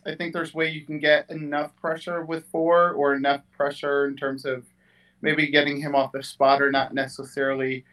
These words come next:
bringing him down to the, to the ground, but affecting what he wants to do. And then how do you,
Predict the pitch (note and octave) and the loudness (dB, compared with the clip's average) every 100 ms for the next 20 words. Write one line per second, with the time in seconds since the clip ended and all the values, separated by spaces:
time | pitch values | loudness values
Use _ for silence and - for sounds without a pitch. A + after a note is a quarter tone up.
0 | _ - _ - - _ _ _ E3+ E3 | _ -20 _ -20 -20 _ _ _ 2 4
1 | D#3+ D#3 D3+ D#3 D#3 D3 C3+ C#3 B2+ - | 4 0 2 4 4 0 -2 -2 -4 -12
2 | D3 D3 D#3 G3 F3+ D#3+ D3 D3+ C#3+ C#3 | -8 0 6 8 8 4 4 4 4 0
3 | - _ _ _ _ _ _ - - - | -6 _ _ _ _ _ _ -14 -4 4
4 | D#3+ - D#3 D3 C#3+ C#3+ D#3 C#3+ C3+ - | 4 4 -4 -2 -4 -4 -6 -4 -6 -8
5 | C3+ C#3+ C#3 B2+ B2+ _ _ _ _ _ | -6 -2 -2 -2 -10 _ _ _ _ _
6 | - D#3+ F3 E3 E3 F3+ F3+ F3 E3+ E3 | -6 4 6 6 4 2 2 -4 -4 -4
7 | D#3+ | -6